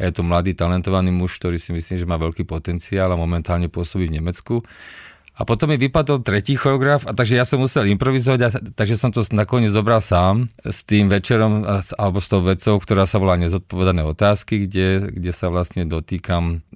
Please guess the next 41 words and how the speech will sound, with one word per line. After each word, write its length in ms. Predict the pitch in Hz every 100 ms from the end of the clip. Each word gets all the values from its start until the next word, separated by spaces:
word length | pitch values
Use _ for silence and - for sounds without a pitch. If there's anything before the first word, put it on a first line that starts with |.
| -
genderovej 800 | - 90 85 101 101 95 95 90
tematiky 640 | 80 101 113 107 110 - -
a 80 |
inakosti 720 | 87 101 113 - 107 - 117 113
a 160 | 101
vlastne 320 | 107 - 120
tak-, 240 | 113 101 107
taký, 160 | 98
taký 240 | 98 104 117
ten 160 | 101
maličký 400 | 101 101 101 -
úryvok 400 | 98 98 101 95
ste 240 | 92 - 92
tu 80 | 98
mohli 320 | 92 92 92
už 160 | 90
vidieť 400 | 82 80 92 92
vlastne 320 | 85 90 - 87
v 80 |
rámci 240 | 85 85 -
toho 400 | 90 85 82 80
spomínaného 640 | - - 85 85 87 90
gala. 400 | 82 78 80 95 - - - - - _ _
A 80 | -
ch-, 240 | - -
a 80 | -
bolo 240 | - 85
to 160 | 80 80
prijaté 480 | 85 82 85 - 87
veľmi 320 | 80 80 80
úžasne, 360 | 80 80 85 85
takže 240 | 78 76
sa 160 | 78 85
teším, 400 | 76 82 - 87
že 120 | 80 80
ja 40 |
dúfam, 280 | 82 82 87
že 200 | 82 82
v 80 | 82
januári 480 | 80 85 85 85 85
celé, 480 | - 80 80 82